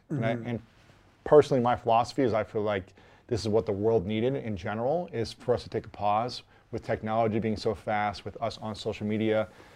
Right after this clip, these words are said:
Speaker 1: Most people are on their phones six, seven, eight hours a day, and a lot of it's social media. It's like, what are we consuming our time with? It's not what we're supposed to be doing all day.
Speaker 2: Pretty sure it's not making us happier.
Speaker 1: It's not making us happier. It's making us more neurotic of like,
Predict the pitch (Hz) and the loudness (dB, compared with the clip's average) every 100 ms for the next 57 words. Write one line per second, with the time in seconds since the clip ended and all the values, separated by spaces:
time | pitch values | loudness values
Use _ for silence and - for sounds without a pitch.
0 | - - 175 - 165 147 135 - 135 135 | -20 -8 -4 2 6 6 6 2 2 2
1 | 139 131 - - - 143 123 117 120 110 | 2 -2 -4 -2 0 2 2 2 2 0
2 | 98 82 113 113 104 98 95 - - 101 | -4 -4 0 2 0 -2 -8 -18 -10 -2
3 | 113 107 - 110 - 95 107 107 92 92 | 0 0 0 -4 -4 -6 -4 -4 -6 -8
4 | - 107 98 92 _ - - _ - 120 | -8 -6 -4 -6 _ -20 -20 _ -2 2
5 | 214 165 135 165 135 98 - 107 123 127 | 4 2 2 2 2 -2 -4 -2 0 0
6 | 92 90 - - - _ _ _ _ _ | -2 -6 -12 -20 -20 _ _ _ _ _
7 | - _ _ - - 135 160 139 127 - | -20 _ _ -16 -4 2 4 4 2 0
8 | 131 120 113 87 113 110 95 85 101 90 | -2 -2 -4 -4 -2 -2 -4 -6 -10 -12
9 | - - - 220 220 - 180 156 147 139 | -16 -18 -16 -14 -14 -10 -10 -10 -10 -8
10 | 131 120 120 110 - 104 92 - - - | -8 -8 -8 -8 -6 -6 -6 -12 -16 -10
11 | - 185 202 151 - 147 170 131 92 - | 0 4 6 4 0 0 2 2 0 -2
12 | 127 131 123 123 127 104 95 104 104 - | -2 -2 -2 0 0 0 2 2 2 -2
13 | - 117 104 95 | -14 -10 -6 -6